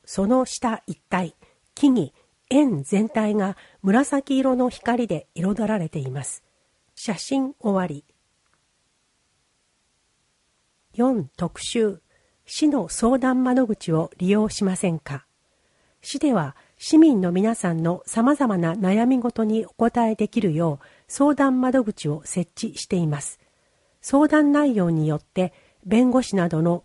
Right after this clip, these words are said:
専門相談員による相談も行っています。ぜひご利用ください。問い合わせ、市民相談情報課。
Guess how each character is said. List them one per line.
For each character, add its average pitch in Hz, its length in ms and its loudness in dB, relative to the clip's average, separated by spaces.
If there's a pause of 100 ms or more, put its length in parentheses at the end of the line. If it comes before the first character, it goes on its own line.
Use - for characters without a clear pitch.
専 277 360 2
門 285 180 2
相 269 300 2
談 240 260 0
員 170 160 0
に 165 140 0
よ 165 100 2
る 180 220 -4
相 214 260 0
談 202 300 -2
も 190 100 -2
行 190 340 -2
っ 175 80 -2
て - 180 -6
い 156 100 0
ま 156 140 -4
す。 - 180 -14 (400)
ぜ 277 160 2
ひ 269 180 -4
ご 165 160 0
利 165 80 -2
用 156 140 -2
く 160 100 -10
だ 156 100 -6
さ 143 200 -8
い。 135 100 -14 (680)
問 220 200 2
い 240 60 4
合 214 80 2
わ 208 100 -2
せ、 175 300 -4 (340)
市 - 240 -4
民 185 300 -2
相 262 320 -2
談 233 340 -2
情 208 220 -2
報 180 260 -4
課。 135 300 -14